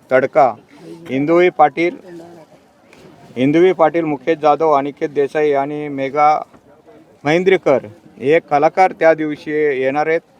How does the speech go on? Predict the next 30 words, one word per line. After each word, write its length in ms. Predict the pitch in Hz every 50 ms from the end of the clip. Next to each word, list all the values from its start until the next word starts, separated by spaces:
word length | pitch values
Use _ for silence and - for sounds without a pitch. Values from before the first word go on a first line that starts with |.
| _ _ _ - - _ _
आणि 340 | 120 135 156 165 165 170 165
दुसऱ्या 400 | 139 127 139 127 - 170 196 202
दिवशी 340 | 180 180 170 - - 160 143
इंटरमिडिएट 840 | 143 139 131 165 165 160 165 165 165 165 160 - 160 165 175 185 180 - _ -
तडका, 400 | 135 135 135 - 160 135 110 95 - _ _ _ - -
याला 160 | 139 156 156
असं 160 | 151 147 - 151
आम्ही 200 | 151 156 160 151
टायटल 320 | - 127 127 123 180 185 175
दिलेलं 280 | 165 160 156 143 131
आहे. 80 | 117 107 - _ _ _ _ _ _ _ _ _ - 127
या 380 | 143 156 165 165 170 170 165 - - _ _ _ _ _ _ _ _ _ _ _
आपल्या 280 | 117 123 - - 165 160
देशातली 640 | 139 131 135 131 - 180 175 165 - 156 139 113 104 - _ _ _ _ _ _ _ _ _ _ _ _ 113 117
जी 180 | 151 165 160
सुप्रसिद्ध 1000 | 160 - 160 165 160 - _ _ _ _ _ - 175 170 - - 208 185 175 196
नृत्यनिका 720 | 196 196 185 160 151 151 - - 170 165 165 - _ 170 156
आहे 120 | 131 113 117 - _ -
सपना 300 | 143 120 - 185 196 196
चौधरी, 380 | 131 175 165 151 165 170 170
आपल्याला 400 | 160 143 131 156 156 151 156 156
त्या 240 | 151 - 143 143 143
दिवशी 320 | 143 147 139 - 160 151
या 120 | 147 147 147
ठिकाणी 460 | 131 151 139 - - 143 143 147 143
येणार 260 | 139 139 147 151 151
आहे. 80 | 156 151 -
तिच्याबरोबर 480 | 139 135 139 151 143 147 147 151 151 139
रोहित 280 | 135 143 156 180 202 - _ _ _ _ _ _ _ _ _ _ _ _
राऊत, 360 | 123 127 143 165 185 180 156